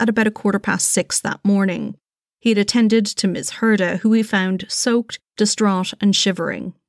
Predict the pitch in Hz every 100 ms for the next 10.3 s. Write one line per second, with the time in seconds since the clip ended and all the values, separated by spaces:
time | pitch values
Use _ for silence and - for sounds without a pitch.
0 | _ _ - 196 196 - 262 233 214 208
1 | 202 202 208 196 196 190 190 - - 240
2 | 202 165 180 _ - 208 190 - 180 180
3 | 185 196 185 - - - _ _ _ _
4 | _ - 240 226 - 190 185 - 240 202
5 | 185 196 - - 277 240 220 220 208 196
6 | - 180 214 - - 233 214 180 - 190
7 | - 202 202 196 185 - 190 175 170 -
8 | 240 214 - - 190 - _ - 240 233
9 | 214 - 180 - 196 190 196 190 - 190
10 | - - 208